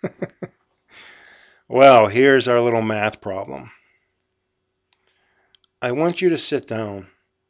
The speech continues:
and figure out whatever the goal is you're trying to attain, or your dream, whatever it is you're trying to obtain.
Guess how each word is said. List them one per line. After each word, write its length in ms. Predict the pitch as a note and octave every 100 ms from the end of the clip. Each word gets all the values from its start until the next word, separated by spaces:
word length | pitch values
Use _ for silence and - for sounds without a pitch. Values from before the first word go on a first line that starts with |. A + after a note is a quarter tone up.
| _ _ _ _ _ _ _ _ _ _ _ _ _ _ _ -
and 140 | A2+
figure 320 | - D3+ C#3
out 220 | C3 C3 _
whatever 380 | A#2 A#2+ C#3 C3
the 80 |
goal 340 | A#2 A#2+ A#2 A2+
is 160 | G#2+
you're 100 | G#2+
trying 360 | G2+ - G#2 G2+
to 160 | - G2+
attain, 460 | - G#2 G#2 F#2
or 160 | A#2+ G#2+
your 120 | G#2+
dream, 480 | G2+ G#2 G#2+ F#2+ F#2
whatever 300 | G2+ A2 A#2
it 60 | A2
is 260 | G#2 F#2
you're 180 | C#3+ G2+
trying 440 | - A2 G#2 G#2
to 180 | - A2
obtain. 520 | G2+ - G#2 G#2+ -